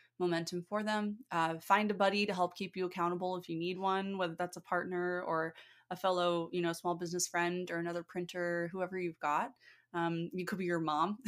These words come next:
<laughs> Maybe you need a little authority figure in your life. I don't know. But, um, you know, it's, while you're setting the goals, think about how you're going to make sure you stay on track for those and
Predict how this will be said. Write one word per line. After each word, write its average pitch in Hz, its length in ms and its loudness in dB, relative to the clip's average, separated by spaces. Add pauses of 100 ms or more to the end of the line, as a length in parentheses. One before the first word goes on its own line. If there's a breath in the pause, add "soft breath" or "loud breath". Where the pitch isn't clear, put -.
(160)
<laughs> - 260 12
Maybe 226 260 10
you 202 140 4
need 202 120 4
a 196 40 4
little 190 240 4
authority 185 380 2
figure 202 320 6
in 202 60 6
your 202 120 4
life. 214 320 10
I 196 100 4
don't 214 140 6
know. 175 260 4
But, 196 180 6 (520 loud breath)
um, 175 600 8
you 208 120 0
know, 175 200 6
it's, - 360 -2 (560)
while 190 300 8
you're 196 140 0
setting 185 260 2
the 170 60 0
goals, 156 320 0
think 165 160 -4
about 160 220 2
how 170 260 -4
you're 165 120 -4
going 156 440 -10
to 147 320 -8 (400 soft breath)
make 170 200 4
sure - 160 -4
you 147 120 -4
stay - 160 -4
on 90 100 -4
track - 300 -4
for 175 80 -6
those 180 420 0
and 151 400 -4